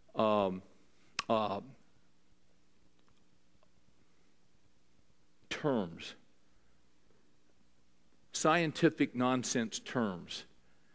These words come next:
that they use to describe the procedure so that people won't understand the procedure. And this judge is just driving them nuts.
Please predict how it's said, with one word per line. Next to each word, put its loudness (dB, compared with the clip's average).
that 0
they 10
use 8
to 2
describe 4
the 2
procedure -2
so 6
that 4
people 6
won't 6
understand 2
the 0
procedure. 0
And -2
this 2
judge 2
is 4
just 0
driving 6
them 0
nuts. -4